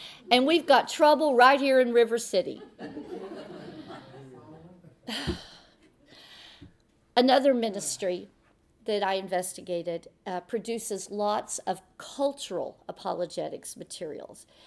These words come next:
And for this ministry, the progression is direct.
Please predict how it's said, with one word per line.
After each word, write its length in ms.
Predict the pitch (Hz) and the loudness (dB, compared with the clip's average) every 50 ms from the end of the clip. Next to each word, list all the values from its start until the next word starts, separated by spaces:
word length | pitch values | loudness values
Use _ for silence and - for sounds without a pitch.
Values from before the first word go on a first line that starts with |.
| _ - | _ -6
And 120 | 233 220 | -6 -4
for 120 | - 240 220 | -2 -4 -4
this 340 | 196 233 285 285 - - | -2 -2 -2 -2 -2 -6
ministry, 560 | 240 233 226 214 202 - - - 196 196 185 - - | -8 -8 -8 -8 -8 -10 -8 -6 -6 -8 -8 -8 -12
the 80 | 220 | -14
progression 680 | 208 - - 220 - - 170 185 175 - - 185 175 - - | -12 -12 -14 -14 -8 -6 -6 -4 -4 -6 -10 -10 -10 -10 -10
is 180 | 180 165 160 - | -10 -10 -10 -10
direct. 600 | - - 185 170 160 170 - - - _ - - | -10 -10 -8 -8 -8 -10 -10 -10 -16 _ -20 -20